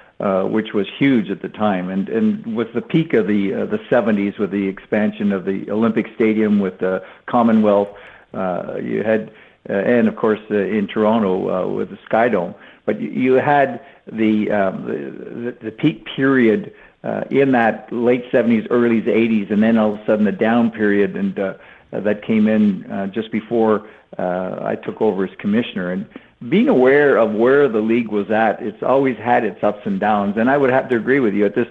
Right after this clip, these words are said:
time, you're at a high, uh, but at the same time, there's more work to be done. Uh, you have to make sure that in Montreal,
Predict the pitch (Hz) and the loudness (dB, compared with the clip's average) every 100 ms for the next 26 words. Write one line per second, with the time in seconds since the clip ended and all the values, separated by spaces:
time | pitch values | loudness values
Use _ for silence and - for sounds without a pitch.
0 | - 123 123 104 85 113 107 110 123 131 | -2 0 2 0 -2 -4 0 2 4 2
1 | 107 - 113 92 117 - - - - - | 0 0 0 0 -6 -10 -18 -20 -20 -12
2 | 113 110 110 117 113 - 131 135 131 117 | -8 -6 -2 0 -2 -4 -2 -2 0 2
3 | 110 107 101 113 113 107 104 110 - 98 | 2 2 2 2 4 4 2 0 -4 -4
4 | 95 101 92 95 - - _ - 107 104 | 0 0 0 -6 -12 -20 _ -10 -8 -6
5 | 127 120 107 147 151 147 127 117 - 120 | -4 -2 0 0 -2 0 0 -2 -2 0
6 | 113 104 101 101 101 110 110 104 101 98 | 2 4 2 0 0 0 0 0 2 2
7 | 92 - | 2 -2